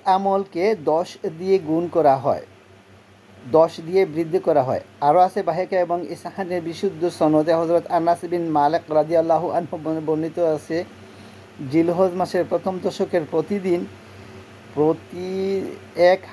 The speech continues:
হাজার দিনের সমান। এক দিনের আমল এক হাজার দিনের সমান এবং আরাফার দিনের মর্যাদা দশ হাজার দিনের সমান।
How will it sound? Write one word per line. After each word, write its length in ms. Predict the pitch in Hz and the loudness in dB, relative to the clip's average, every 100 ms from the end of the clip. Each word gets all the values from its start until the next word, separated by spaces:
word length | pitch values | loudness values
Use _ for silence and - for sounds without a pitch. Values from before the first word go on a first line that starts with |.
| - - | -4 6
হাজার 500 | 175 160 185 180 180 160 | 6 6 4 4 4 -4
দিনের 300 | 165 156 165 | -4 -2 -4
সমান। 400 | - 170 165 113 - _ - - - - - - | -4 -2 -2 -4 -10 _ -20 -20 -20 -20 -14 -8
এক 120 | 165 190 156 | -4 -4 0
দিনের 340 | 185 196 214 | 4 6 6
আমল 480 | - 170 165 175 220 - | 6 4 4 2 2 -2
এক 160 | 151 175 - - | -4 -4 -4 0
হাজার 540 | 151 143 160 180 160 | 0 4 4 4 0
দিনের 360 | 160 160 165 190 | -6 -4 -4 -4
সমান 420 | - 165 156 139 | -4 -2 0 0
এবং 260 | 151 160 160 | 0 0 2
আরাফার 560 | 156 165 175 202 196 | 4 4 4 2 2
দিনের 300 | 180 175 165 | 0 -2 -2
মর্যাদা 640 | 165 165 156 143 147 151 147 139 | 0 0 0 0 0 2 2 2
দশ 160 | 170 180 - | 0 -2 -2
হাজার 540 | 160 143 156 160 151 135 | 0 4 6 6 4 0
দিনের 260 | 135 127 | -4 -6
সমান। 400 | 113 - 131 110 | -8 -10 -6 -6